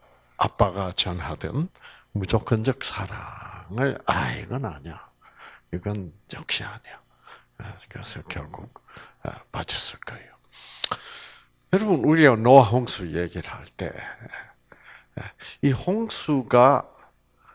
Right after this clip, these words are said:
아, 시작이 돼서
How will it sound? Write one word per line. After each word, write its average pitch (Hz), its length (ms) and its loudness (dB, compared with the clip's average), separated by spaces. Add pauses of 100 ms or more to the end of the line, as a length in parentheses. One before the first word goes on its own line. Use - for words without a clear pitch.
(400)
아, - 440 -12 (380)
시작이 135 680 4
돼서 101 800 0